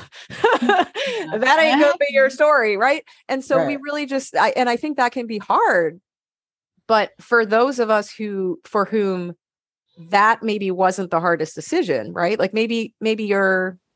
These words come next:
Speaker 1: you're young, you're fertile, so you take that potential part out of the equation, you know, you may have more options. And I think a lot of people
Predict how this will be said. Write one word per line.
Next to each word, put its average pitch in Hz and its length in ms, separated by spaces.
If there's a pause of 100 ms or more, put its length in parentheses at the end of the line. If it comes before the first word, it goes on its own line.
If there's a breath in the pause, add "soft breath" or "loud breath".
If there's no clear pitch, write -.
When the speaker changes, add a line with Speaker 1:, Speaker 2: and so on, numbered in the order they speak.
(100)
Speaker 1:
you're 170 240
young, 202 560 (460)
you're 151 400
fertile, 196 720
so - 160
you 180 160
take 202 240
that 180 220 (160)
potential 160 920 (480)
part 160 340
out 160 120
of 156 60
the 151 80
equation, 180 600 (540 soft breath)
you 214 120
know, 175 100
you 190 160
may 269 160
have 220 320
more 190 280
options. 185 800 (540)
And 196 120
I 185 100
think 190 200
a 185 60
lot 185 220
of 202 100
people 180 500